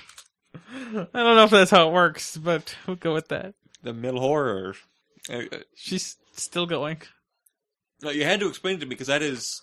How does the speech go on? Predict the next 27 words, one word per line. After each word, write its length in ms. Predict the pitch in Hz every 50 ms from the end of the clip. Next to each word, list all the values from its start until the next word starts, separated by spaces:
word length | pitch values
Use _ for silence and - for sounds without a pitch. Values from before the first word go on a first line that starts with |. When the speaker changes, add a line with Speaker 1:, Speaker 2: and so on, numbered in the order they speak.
| _
Speaker 2:
terribly 420 | - - 143 160 160 147 123 117 107
confusing. 500 | - 117 110 - 127 131 127 - - - -
Speaker 1:
It 100 | - 185
is, 320 | 220 277 277 180 143 - -
yeah. 300 | 180 202 185 151 - - - _ - -
Speaker 2:
But 260 | - 113 104 - _ _ _ -
I 60 | 104
get 160 | 107 123 123
it 180 | 98 - _ _ _ _ _ -
now. 200 | 117 101 101 95 -
Speaker 1:
Right. 340 | 156 156 151 139 139 139 - - - - _ -
Speaker 2:
Now 140 | 117 113
I 40 | 110
can 180 | - 117 110 107
go 160 | 104 123 113
get 180 | 104 113 104 117
water. 320 | 123 117 113 104 - - - _ _ -
Speaker 1:
Good 140 | 180 170
luck. 160 | 147 135 139 - - - - _ - - - - - - - - - -
There's, 180 | 165 165 170
there's 180 | 165 180 180 165
more 160 | 185 202 226
Diet 220 | 214 208 202 190
Coke 180 | - 190 190 190
in 60 | 180 147
the 60 | 139
fridge. 340 | - 165 160 147 143 -